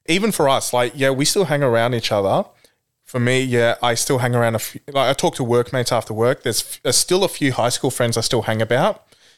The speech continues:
the uni friends I still hang about. But other than that, yeah, I, even for me, I don't go out and s-, try and, you know, meet new people.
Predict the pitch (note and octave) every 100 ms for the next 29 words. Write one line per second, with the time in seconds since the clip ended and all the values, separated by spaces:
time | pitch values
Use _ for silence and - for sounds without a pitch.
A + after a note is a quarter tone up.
0 | _ G#2 G#2+ A2+ A#2 B2 A#2 A2 A#2+ G#2+
1 | A2 A2 A#2 C#3 - B2+ A#2 - _ _
2 | _ _ _ _ _ F#3 F3+ C#3 C#3+ B2
3 | D3+ - C#3+ - F#3+ G#3+ F#3+ - C3 C#3+
4 | D#3+ A2 B2 A#2 - - B2 A#2 A2+ A#2
5 | A2+ A2+ - - - _ - B2 A#2 A2+
6 | A2+ A#2 - _ A#2+ A2 A#2 F#2 A#2+ A#2+
7 | A#2 A2 A#2+ A#2 A#2+ A#2 A#2+ -